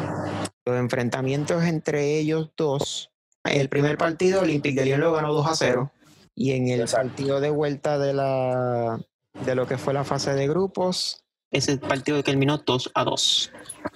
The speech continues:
Speaker 2: Ah, mira.
Speaker 1: Contestando tu pregunta. Está bastante cerrado, pero si ponemos en perspectiva, pues al, al, en global, pues al, a favor del Olympique de Lyon. Estos son casos hipotéticos,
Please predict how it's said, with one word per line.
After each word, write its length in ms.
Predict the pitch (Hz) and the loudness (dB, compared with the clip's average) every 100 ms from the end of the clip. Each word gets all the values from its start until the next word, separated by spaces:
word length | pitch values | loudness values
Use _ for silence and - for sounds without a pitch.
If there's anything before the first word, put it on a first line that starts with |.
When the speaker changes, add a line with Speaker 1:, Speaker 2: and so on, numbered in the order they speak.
| - - - | -14 -6 2
Speaker 2:
Ah, 160 | 170 185 | 2 2
mira. 200 | 117 147 | 2 2
Speaker 1:
Contestando 220 | 117 117 | 2 0
tu 140 | 120 | 0
pregunta. 520 | 120 120 120 110 - - - - - - | 0 0 0 -2 -4 -6 -10 -10 -10 -4
Está 440 | 143 - 175 208 220 | -4 -2 -2 -2 -4
bastante 680 | - 151 147 156 156 - 165 | -2 -2 0 -2 -2 0 -2
cerrado, 420 | 165 151 190 202 | 0 -2 0 0
pero 160 | 190 131 | 0 -2
si 140 | - | -2
ponemos 340 | 123 123 123 139 | -2 0 2 2
en 80 | |
perspectiva, 460 | 139 147 143 135 170 | 0 -2 -2 -2 -2
pues 160 | 180 147 | 0 0
al, 140 | 117 | 0
al, 280 | - 127 - 254 180 - | 0 -2 -4 -6 -10 -6
en 400 | 143 127 117 113 | -2 0 0 0
global, 380 | 113 113 113 135 | 0 0 0 -2
pues 140 | 170 | -2
al, 240 | 156 120 117 - - - | 0 0 -2 -4 -6 -4
a 80 | - | -2
favor 280 | - 120 127 | -2 -2 0
del 160 | 131 | 0
Olympique 360 | 127 120 123 117 | 0 -2 -4 -2
de 100 | 123 | 0
Lyon. 380 | 117 113 104 - _ - - - - | 0 0 -2 -4 _ -10 -8 -6 -4
Estos 260 | 160 - 170 | -2 -2 -2
son 180 | 175 | -2
casos 300 | 170 160 156 | 0 -2 0
hipotéticos, 680 | 156 147 131 151 156 156 156 | 0 0 -2 0 0 0 0